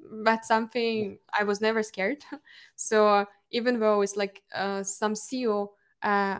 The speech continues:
Speaker 1: I'm never scared to say, "Well, this is, may not work. Maybe we can try this." And people are
Speaker 2: Nice.
Speaker 1: never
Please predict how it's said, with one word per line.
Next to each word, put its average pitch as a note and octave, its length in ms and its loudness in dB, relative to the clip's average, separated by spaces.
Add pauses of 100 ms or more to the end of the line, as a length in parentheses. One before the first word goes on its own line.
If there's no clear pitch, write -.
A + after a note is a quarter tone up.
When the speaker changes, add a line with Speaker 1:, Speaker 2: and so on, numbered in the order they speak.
Speaker 1:
I'm G#3+ 140 0
never A#3 240 2
scared G3 460 0
to G3+ 100 -2
say, G3 420 -2
"Well, F#3+ 540 -4
this G3+ 160 -4
is, G#3+ 280 -4
may G3+ 180 -4
not G3+ 200 -4
work. C#4 380 -2
Maybe G#3+ 280 0
we G#3 120 0
can G3+ 160 -6
try G3 220 -4
this." - 420 -10
And G3 320 -2 (360)
people D4+ 380 6
are A3 140 6
Speaker 2:
Nice. G#3+ 140 2
Speaker 1:
never G#3 480 -2